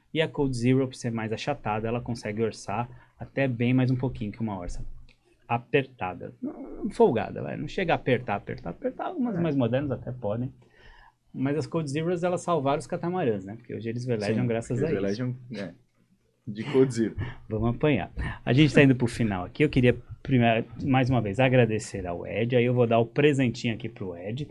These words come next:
Speaker 2: Opa,
Speaker 1: Mais um boné Cusco
Speaker 2: mais um.
Speaker 1: Baldoso, ele tem poucos.
Speaker 2: Não, não é mais um. Esse aqui tá escrito
Speaker 1: É,
Speaker 2: Cusco
Speaker 1: Cusco
Speaker 2: Baldoso atrás,
Speaker 1: Baldoso,
Speaker 2: o
Speaker 1: é.
Speaker 2: meu não,
Speaker 1: O pessoal
Speaker 2: não
Speaker 1: que foi
Speaker 2: tinha.
Speaker 1: pra Croácia com a gente ano pass-, esse ano
Speaker 2: Bom.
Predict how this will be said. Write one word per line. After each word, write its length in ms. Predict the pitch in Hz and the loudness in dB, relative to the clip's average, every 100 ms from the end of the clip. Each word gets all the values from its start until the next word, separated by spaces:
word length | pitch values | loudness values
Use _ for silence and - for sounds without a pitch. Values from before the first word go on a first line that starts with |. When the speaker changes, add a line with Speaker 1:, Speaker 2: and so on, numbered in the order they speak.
| - | -8
Speaker 2:
Opa, 240 | 92 160 | -4 4
Speaker 1:
Mais 260 | 170 208 160 | 6 8 10
um 120 | 165 | 10
boné 320 | 156 139 156 | 12 12 10
Cusco 300 | - 160 - | 10 6 6
Speaker 2:
mais 100 | 147 | 8
um. 20 | 151 | 8
Speaker 1:
Baldoso, 420 | 143 135 175 151 | 8 8 8 8
ele 100 | 139 | 6
tem 220 | 151 143 | 2 0
poucos. 420 | 123 139 160 - 151 | 4 6 6 2 0
Speaker 2:
Não, 80 | |
não 60 | 175 | 2
é 80 | 214 | 2
mais 520 | 160 147 139 117 104 | 4 4 4 4 2
um. 180 | 117 123 | 2 2
Esse 240 | 104 - | 2 -2
aqui 240 | 165 - 180 | -6 -6 -2
tá 160 | - | 2
escrito 320 | 202 - 202 | 2 2 4
Speaker 1:
É, 260 | 165 165 160 | 8 10 8
Speaker 2:
Cusco 320 | - 135 131 | 10 10 12
Speaker 1:
Cusco 80 | 131 | 12
Speaker 2:
Baldoso 300 | 131 196 151 | 12 12 12
atrás, 380 | 151 147 139 117 | 12 12 12 10
Speaker 1:
Baldoso, 40 | |
Speaker 2:
o 20 | 110 | 8
Speaker 1:
é. 180 | 113 | 6
Speaker 2:
meu 540 | 127 - 95 101 - - | 4 2 0 -2 -2 -2
não, 40 | - | -2
Speaker 1:
O 20 | |
pessoal 280 | 123 110 135 | 0 2 2
Speaker 2:
não 40 | 131 | 4
Speaker 1:
que 60 | 147 | 4
foi 80 | |
Speaker 2:
tinha. 60 | 123 | 4
Speaker 1:
pra 80 | 127 | 4
Croácia 360 | 127 120 120 120 | 4 4 4 0
com 100 | 120 | 0
a 60 | |
gente 200 | 117 117 | 0 0
ano 120 | 117 113 | -2 0
pass-, 320 | 113 - - | -2 -4 0
esse 260 | 123 - 120 | 0 2 2
ano 200 | 110 101 | 2 -2
Speaker 2:
Bom. 180 | 107 | -6